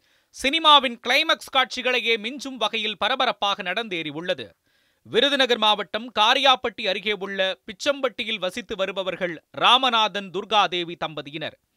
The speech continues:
இவர்களுடைய மகள்தான் ஐந்து வயது நிரம்பிய மகேஸ்வரி. வீட்டிற்கு அருகே விளையாடிக் கொண்டிருந்த மகேஸ்வரி திடீரென மாயமானார். விளையாடச் சென்ற சிறுமி நீண்ட நேரமாகியும் வீடு திரும்பாததால் அதிர்ச்சி அடைந்த பெற்றோர் அக்கம் பக்கத்தில் தேடி உள்ளனர்.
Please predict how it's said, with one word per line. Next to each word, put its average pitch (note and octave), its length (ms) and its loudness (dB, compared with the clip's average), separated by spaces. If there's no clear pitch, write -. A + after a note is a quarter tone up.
இவர்களுடைய B3+ 680 4
மகள்தான் G#3 640 2
ஐந்து B3+ 400 0
வயது A3 300 0
நிரம்பிய F#3+ 400 -4
மகேஸ்வரி. E3+ 600 -4
வீட்டிற்கு A#3+ 560 -2
அருகே A#3 320 2
விளையாடிக் A3+ 480 2
கொண்டிருந்த A3 360 -4
மகேஸ்வரி F#3+ 720 -4
திடீரென G3+ 440 -2
மாயமானார். D#3 680 -2
விளையாடச் B3+ 600 6
சென்ற A3+ 220 -4
சிறுமி A#3 360 -4
நீண்ட B3+ 320 -2
நேரமாகியும் A3 680 0
வீடு A#3 280 -2
திரும்பாததால் G3 560 0
அதிர்ச்சி G3+ 400 -6
அடைந்த F#3 280 -4
பெற்றோர் F3+ 460 -6
அக்கம் B3+ 400 2
பக்கத்தில் A3+ 500 -6
தேடி F#3 260 -4
உள்ளனர். D3 440 -6